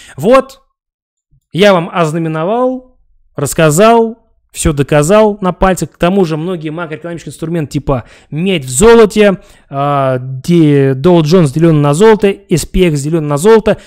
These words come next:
все это находится в своих ценовых минимумах. И все эти макроэкономические инструменты тоже будут дальше расти и сподвигать сырьевые рынки также на дальнейший вертикальный взлет.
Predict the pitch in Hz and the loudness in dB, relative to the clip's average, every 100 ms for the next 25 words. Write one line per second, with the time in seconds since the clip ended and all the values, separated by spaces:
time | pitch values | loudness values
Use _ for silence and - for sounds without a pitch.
0 | - - 226 196 208 160 - 170 - 165 | -10 0 0 2 0 -2 -2 -4 -2 -4
1 | 135 165 165 139 110 110 - - _ _ | -2 -2 -2 -2 -6 -10 -20 -20 _ _
2 | _ _ _ _ 190 139 220 220 180 165 | _ _ _ _ -6 -4 0 0 -2 -2
3 | 202 180 160 180 180 196 - 165 - 208 | -2 -2 -4 -4 -2 -2 -2 -6 -4 -2
4 | 220 185 160 165 151 170 - 156 147 - | -2 -2 -2 -2 -2 -2 -2 -4 -4 0
5 | 233 - - - 226 - 190 165 185 180 | -2 -2 -8 -4 -2 -2 -6 -10 -8 -4
6 | 202 - - 156 175 170 220 180 - 185 | -4 -6 -6 -2 2 2 2 0 -2 -2
7 | 139 135 156 147 143 131 - 160 151 139 | -2 -8 -8 -10 -14 -16 -14 -10 -8 -6
8 | 131 127 120 - | -4 -4 -4 -10